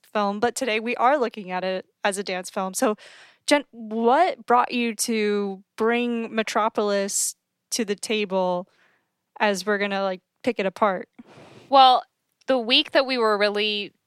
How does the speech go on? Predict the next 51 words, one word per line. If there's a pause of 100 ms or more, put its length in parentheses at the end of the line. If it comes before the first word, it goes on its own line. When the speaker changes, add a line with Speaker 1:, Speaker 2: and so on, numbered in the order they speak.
(120)
Speaker 2:
trying
to
make
a
decision,
like,
which
film
or (120)
which
person
are
we
gonna
focus
on
for
deep
dive, (120)
I
had
just
received (160)
a
<laughs>
D
V
D
of
Metropolis
in
the
mail (320)
as
a
gift
to
myself. (540)
And (380)
part
of
why
I
ordered
this
film
is
because
I
was,
like,